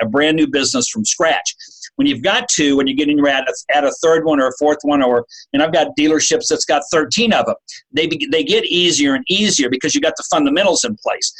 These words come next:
But in most cases, most of the dealerships I work with don't have the fundamentals in place in their first location, and they're gonna take and duplicate the kind of insanity that's going on in their first location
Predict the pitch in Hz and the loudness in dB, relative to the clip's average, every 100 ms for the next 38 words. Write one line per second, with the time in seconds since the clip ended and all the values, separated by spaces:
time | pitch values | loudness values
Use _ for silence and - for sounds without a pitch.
0 | - - - 139 151 151 190 156 - 190 | -20 -20 -10 -4 0 2 2 2 0 -2
1 | 170 156 - 165 185 175 160 156 156 151 | 0 -2 0 0 0 0 0 0 0 0
2 | 156 - 135 143 175 175 127 110 175 185 | -2 -2 0 2 0 0 -2 0 0 2
3 | 190 170 - 175 170 156 160 151 135 - | 0 -2 -2 -2 0 2 2 2 -2 0
4 | 151 147 139 123 - 254 254 151 131 - | 0 0 0 -2 0 0 2 0 0 0
5 | 120 117 120 120 - - - 151 175 202 | -2 0 -4 -6 -14 -12 -4 -2 0 -2
6 | 190 185 156 139 - 190 190 165 165 143 | -2 -2 -2 -2 2 0 0 -4 0 0
7 | 143 - 143 - 160 143 147 139 - 202 | 0 -2 -6 -2 -2 0 0 0 0 0
8 | 240 240 170 135 139 143 - 156 147 143 | 0 2 0 0 0 -2 0 2 2 2
9 | 143 139 220 214 175 160 147 143 151 139 | 0 0 0 0 0 0 0 0 0 -2